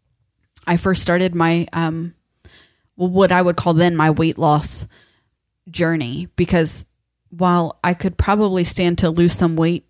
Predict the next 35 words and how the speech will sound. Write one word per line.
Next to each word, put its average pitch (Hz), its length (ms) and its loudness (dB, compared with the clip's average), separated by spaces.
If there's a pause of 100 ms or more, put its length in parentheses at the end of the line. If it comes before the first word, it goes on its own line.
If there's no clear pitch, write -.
(220)
now, 170 500 2 (1200)
that's 180 340 -4
no 180 180 0
longer 170 480 0
the 160 140 -4
path 160 400 -4
that 151 100 -4
I'm 151 120 -4
on. 147 420 -6 (840)
I 175 100 0
want 175 280 0
to - 80 -4
be 175 140 0
healthy, 180 720 -2 (320)
and 180 120 -2
I - 20 2
want 165 160 0
to - 60 -2
be 175 80 -2
strong, 160 480 -2
and 160 140 -8
I 165 40 -2
want 151 160 -6
to - 60 -8
be - 100 -10
fit. - 540 -8 (260)
Whether 175 340 -2
that 165 280 -2
means 175 360 -6
losing 170 400 -2
weight 165 220 -2
now 170 280 -2
or 151 100 -6
not, 165 580 -6 (440)
um, 156 540 -6